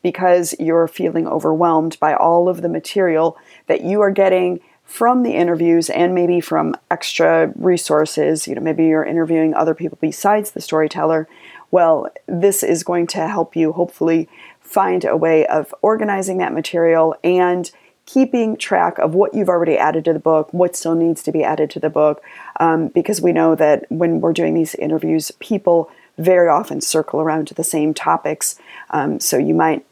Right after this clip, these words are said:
be talking about something in the first interview, and then they'll circle around and talk about that in interview number four.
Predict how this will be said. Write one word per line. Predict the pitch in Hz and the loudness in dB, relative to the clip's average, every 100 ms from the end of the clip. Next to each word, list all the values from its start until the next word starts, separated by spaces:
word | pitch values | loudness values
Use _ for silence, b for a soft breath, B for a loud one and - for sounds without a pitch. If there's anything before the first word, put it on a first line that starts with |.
| _ | _
be | - | -4
talking | 226 226 233 226 | -2 -2 0 0
about | 214 208 | 0 0
something | 208 196 202 196 | -4 -2 0 0
in | - 170 170 | 0 0 0
the | 165 | 0
first | 220 214 208 | 2 2 0
interview, | 196 190 196 190 185 B B - | 0 4 4 2 -2 B B 0
and | 185 | 2
then | 180 | 2
they'll | 175 170 | 0 0
circle | 160 151 160 160 | -2 -2 -2 0
around | 165 160 - | 0 -2 -2
and | 156 | -6
talk | - 156 - | -4 -6 -4
about | 165 156 | -4 -4
that | - 160 - | -2 -4 -2
in | 156 156 139 | -2 -2 -2
interview | - 165 170 202 | -4 -4 0 0
number | 208 339 | 2 2
four. | - 330 302 - | 0 2 2 0